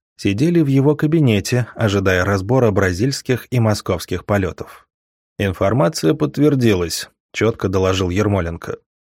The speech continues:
«В Америке действительно было не менее двух интересующих нас центров, но наши оппоненты тогда так ничего и не нашли».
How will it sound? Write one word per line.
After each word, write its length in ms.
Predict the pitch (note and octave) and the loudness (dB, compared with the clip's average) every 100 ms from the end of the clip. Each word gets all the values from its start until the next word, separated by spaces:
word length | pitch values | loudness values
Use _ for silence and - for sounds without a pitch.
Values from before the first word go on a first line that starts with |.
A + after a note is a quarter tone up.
| _ - | _ -6
«В 100 | G2 | 0
Америке 720 | G2 G2 B2+ A2 - F#2 - - | 0 2 0 0 -2 -2 -4 -4
действительно 680 | A2 G2+ - C#3 C3+ A#2 G#2+ | -2 -2 -2 0 0 0 2
было 220 | G#2 G2+ | 2 2
не 140 | G2+ | 2
менее 340 | A#2 B2+ A#2+ A#2 | 2 2 2 2
двух 340 | G#2+ C3 B2+ | 2 0 0
интересующих 840 | A2 G#2+ G#2 G2 G2 F#2 - G#2 - | -2 0 -2 -2 -2 -2 -2 -4 -2
нас 200 | G2+ F#2 | -4 -4
центров, 680 | - A#2 F#2+ - E2+ - _ _ _ _ | -2 -2 -2 -4 -10 -14 _ _ _ _
но 260 | F#2 F#2+ B2 | -6 -2 0
наши 380 | C#3 C#3 B2+ A#2 | 2 0 0 0
оппоненты 760 | G2 G2 F#2 G2 C#3 C3 A#2 | 0 -2 -2 0 0 2 0
тогда 400 | G2+ F#2+ F#2 G2 | 0 -2 0 -2
так 240 | G2 F#2+ - | 0 -4 -2
ничего 400 | G2+ - G2+ F#2+ | -4 0 0 0
и 60 | |
не 100 | G2 | 0
нашли». 520 | A2 A#2+ - F#2 E2+ | 0 0 -2 -8 -10